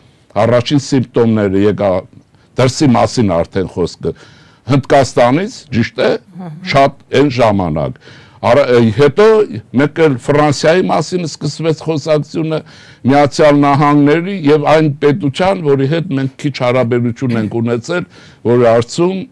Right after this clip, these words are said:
Speaker 1: որ չենք աշխատել, սխալ է։ Ուրեմն, <clears throat> Գերմանիան նկատի ունեմ։ Սերժի ռեժիմի ժամանակ այդ Գերմանիան դիտվում էր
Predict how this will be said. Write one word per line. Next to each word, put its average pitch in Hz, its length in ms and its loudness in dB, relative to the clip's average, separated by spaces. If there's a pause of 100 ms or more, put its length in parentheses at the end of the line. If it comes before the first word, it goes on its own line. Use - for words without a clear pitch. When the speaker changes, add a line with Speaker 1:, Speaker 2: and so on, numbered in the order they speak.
(120)
Speaker 1:
որ 113 260 -4
չենք 120 300 -4
աշխատել, 117 640 -2 (160)
սխալ 117 560 0
է։ 71 60 -6 (420)
Ուրեմն, 190 500 0 (540)
<clears throat> - 560 -12
Գերմանիան 127 600 4
նկատի 82 480 -2
ունեմ։ 76 320 -4 (340)
Սերժի 196 500 2
ռեժիմի 170 560 4
ժամանակ 139 760 2 (440)
այդ 151 200 2
Գերմանիան 180 680 2
դիտվում 165 460 2
էր 165 160 4